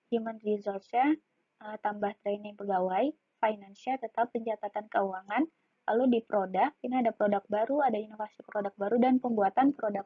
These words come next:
baru. Dan di marketing ada promosi barang dan pembelian, pembelian barang. Ini adalah, eh, struktur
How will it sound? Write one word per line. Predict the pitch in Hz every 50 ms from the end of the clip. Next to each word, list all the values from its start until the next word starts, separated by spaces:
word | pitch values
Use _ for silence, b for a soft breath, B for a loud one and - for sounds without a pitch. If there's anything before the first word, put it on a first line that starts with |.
| -
baru. | 185 180 185 196 226 277 330 - _ _ _ _ _ _ _ _ _ _ _ _ _ _
Dan | 247 262 277
di | 269 247
marketing | 226 214 - - - - _ - 277 294 302 277 247
ada | 220
promosi | - - 226 220 214 214 - - 233 220
barang | 202 190 190 190 196 190 196 _ _ _ _ _ _ _
dan | - 233 247 240 233
pembelian, | 208 202 196 202 202 208 208 - - - - _ _
pembelian | - 220 220 214 208 196 196 190 202 226 240
barang. | 220 196 196 190 208 202 190 185 _ _ _ _ _ _ _ _ _ _ _ _ _ _ _ _ _ _ _ _ _ _ _ _ _ _ _ _ _ _ _ _
Ini | _ 208 208 220 247 285 311 302 262 220
adalah, | 214 208 214 208 208 208 202 -
eh, | - 202 202 202 208
struktur | - - 208 202 - _ _ _ 240 277 302 302